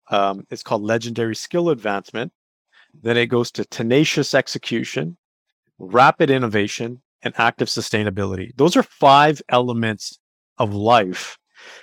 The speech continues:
that if you nail those down, you're gonna be able to achieve anything that you want and be a lot more successful and fulfilled, because there's a fulfillment aspect to that.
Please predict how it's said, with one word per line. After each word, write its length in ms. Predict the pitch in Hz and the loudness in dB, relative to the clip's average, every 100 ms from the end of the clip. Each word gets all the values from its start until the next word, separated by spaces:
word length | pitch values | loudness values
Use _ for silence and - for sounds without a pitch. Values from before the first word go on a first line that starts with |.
| _ | _
that 100 | 120 | 2
if 140 | 123 170 | 2 2
you 120 | 208 | 2
nail 280 | 190 165 160 | 4 4 4
those 240 | 139 127 | 2 0
down, 500 | - 131 131 101 98 | 0 2 2 0 -4
you're 120 | 104 | -6
gonna 100 | 139 | -6
be 100 | 139 | -4
able 120 | 131 113 | -4 -4
to 120 | 113 | -10
achieve 340 | - 151 131 | -8 -6 -4
anything 320 | 117 120 120 | -4 -4 -4
that 100 | 107 | -4
you 100 | 104 | -6
want 280 | 98 98 107 | -6 -4 -4
and 100 | 104 | -4
be 120 | 101 | -4
a 60 | 104 | 0
lot 180 | 101 120 | 0 0
more 120 | 117 | -4
successful 640 | - - - 104 - 131 - | -8 -8 -2 -2 -2 -10 -2
and 180 | 151 156 | -2 2
fulfilled, 420 | 139 - 104 92 _ _ | 0 0 -2 -4 _ _
because 220 | - 120 110 | -10 -8 -6
there's 160 | 110 | -4
a 60 | 113 | -4
fulfillment 500 | - - 127 120 104 | -4 -4 -2 -2 -2
aspect 400 | 101 - 101 - | -2 -4 -8 -6
to 80 | 104 | -8
that. 180 | 104 | -8